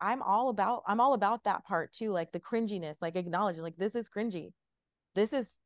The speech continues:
scary and it, it's a little, but I'm here.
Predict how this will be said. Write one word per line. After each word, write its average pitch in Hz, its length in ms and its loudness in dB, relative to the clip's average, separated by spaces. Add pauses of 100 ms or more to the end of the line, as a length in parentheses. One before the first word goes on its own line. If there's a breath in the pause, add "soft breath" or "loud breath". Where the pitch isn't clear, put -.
(160)
scary 262 500 0
and 175 360 -4
it, 175 160 -2
it's 170 180 -6
a 180 60 -2
little, 190 340 -2 (180 soft breath)
but 170 80 2
I'm 180 120 4
here. 175 340 -6